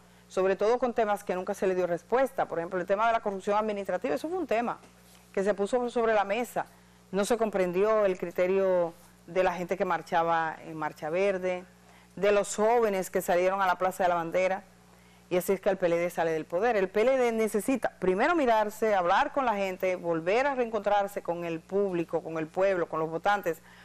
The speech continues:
con los ciudadanos, y decirle, "Miren, señores, estamos introduciendo algunos cambios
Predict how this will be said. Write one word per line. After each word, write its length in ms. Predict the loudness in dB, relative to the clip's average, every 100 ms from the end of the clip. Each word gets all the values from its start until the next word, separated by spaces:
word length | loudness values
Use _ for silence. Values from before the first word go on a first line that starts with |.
| -10
con 120 | -2 0
los 120 | 2
ciudadanos, 580 | 2 2 2 2 0 0
y 80 |
decirle, 320 | -2 0 -2 -2
"Miren, 180 | -2
señores, 480 | -2 0 0 -2 -4 -14 -20 -20 -14 -6
estamos 440 | -4 0 0 0
introduciendo 520 | -2 -2 -2 -2 -2
algunos 280 | -2 -2 -4
cambios 560 | -4 -4 -4 -8 -8